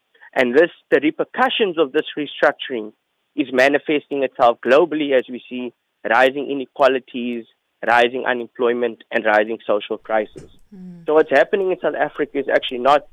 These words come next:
Speaker 1: different to other parts in the world. We have a particularly bad case because we have colonialism, segregation, apartheid,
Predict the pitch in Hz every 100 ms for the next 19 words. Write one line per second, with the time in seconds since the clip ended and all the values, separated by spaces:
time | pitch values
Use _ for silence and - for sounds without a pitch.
0 | - 139 - 135 123 131 120 127 127 -
1 | 127 - 123 110 110 131 220 _ _ _
2 | _ - 135 151 143 143 - - 180 160
3 | 147 - 117 143 - 151 143 117 - 127
4 | - 131 120 120 117 117 113 - _ _
5 | _ _ _ - 151 127 156 156 151 147
6 | 143 135 139 135 - 165 156 151 131 127
7 | 143 - 151 143 135 - - - 147 147
8 | - 143 135 131